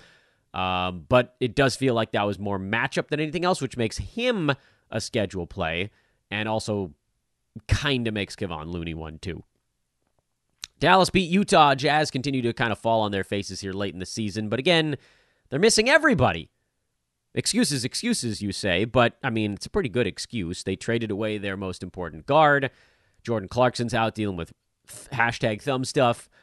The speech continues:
Um, Colin Sexton's out with a hammy.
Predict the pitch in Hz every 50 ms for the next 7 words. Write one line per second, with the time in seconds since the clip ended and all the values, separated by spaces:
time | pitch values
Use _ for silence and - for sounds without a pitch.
0 | _ _ _ _ _ _ - 107 107 104 101 98 95 92 92 92 90 90 87 85
1 | 82 76 _ _ _ _ _ _ _ _ _ _ _ _ _ _ _ _ _ _
2 | _ _ _ - - 135 151 143 127 123 - 151 143 135 - - 139 135 127 127
3 | 123 123 117 107 - 92 95 123 139 151 147 143 143 147 143